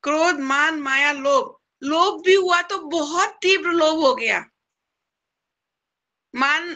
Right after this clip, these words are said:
मान हुआ तो बहुत तीव्र मान हो, कषाय हो गई,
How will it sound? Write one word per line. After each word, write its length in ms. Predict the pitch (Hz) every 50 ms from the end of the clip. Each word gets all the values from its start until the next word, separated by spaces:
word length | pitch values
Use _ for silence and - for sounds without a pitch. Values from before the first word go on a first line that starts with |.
| 339
मान 380 | - 277 277 285 311 349 359 392
हुआ 160 | 359 349 339 349
तो 160 | 349 392 392
बहुत 640 | 320 254 294 285 277 294 339 381 453 453 - - _
तीव्र 300 | - 349 370 - - 339
मान 300 | 311 302 285 277 277 285
हो, 100 | 302 285 254
कषाय 380 | 262 - 311 - 320 247 240
हो 120 | 247 269 220
गई, 240 | - 196 196 185